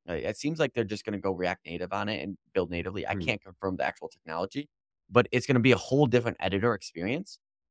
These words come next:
Speaker 1: but it's still gonna be a part of the same web app. So if you have a web app, all your workflows, all of your database, you will be able to view and update the mobile side of that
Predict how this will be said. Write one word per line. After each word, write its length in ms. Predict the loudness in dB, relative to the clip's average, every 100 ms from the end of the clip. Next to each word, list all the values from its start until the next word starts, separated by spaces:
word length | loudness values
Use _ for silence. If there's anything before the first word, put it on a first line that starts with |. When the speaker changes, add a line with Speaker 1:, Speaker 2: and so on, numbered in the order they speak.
| _
Speaker 1:
but 100 | 4
it's 100 | 4
still 220 | 6 4 6
gonna 160 | 4
be 100 | 4
a 60 | 2
part 280 | 4 6 6
of 100 | 4
the 120 | 0
same 540 | -2 0 2 2 0 -4 _ _
web 220 | 4 4
app. 160 | 4 -2 -8 _ _
So 100 | 0
if 100 | 2
you 80 | 4
have 80 | 4
a 60 | 6
web 260 | 6 8
app, 200 | 8 6 0 _
all 140 | 4 6
your 120 | 6
workflows, 720 | 4 2 _ 8 8 6 -2 -14 _ _
all 120 | 4
of 80 | 6
your 80 | 6
database, 600 | 6 6 4 2 0 -2 _ _ _
you 200 | 2 6
will 120 | 8 8
be 120 | 8
able 180 | 8 4
to 400 | 0 0 0 -2 _ _ _
view 420 | -8 2 6 6
and 180 | 4 0 0
update 360 | 0 2 0
the 80 | 0
mobile 360 | 2 4 4 0
side 300 | 0 0 2
of 80 | 2
that 260 | 4 4